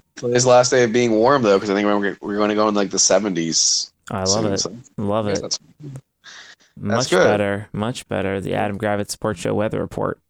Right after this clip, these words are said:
Speaker 1: How it is. It's always the,
Speaker 2: It's what the
Speaker 1: the
Speaker 2: people
Speaker 1: weather.
Speaker 2: care about.
Speaker 1: They always do. Always have.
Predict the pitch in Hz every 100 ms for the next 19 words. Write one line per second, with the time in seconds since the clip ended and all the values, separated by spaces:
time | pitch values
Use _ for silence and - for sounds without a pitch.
0 | _ _ _ _ _ _ 104 120 139 165
1 | 135 - - 98 131 135 113 - 92 92
2 | 135 - 92 127 110 98 101 - - -
3 | - _ _ _ _ _ _ 90 101 120
4 | 127 143 208 196 - - - 120 143 143
5 | 180 185 139 -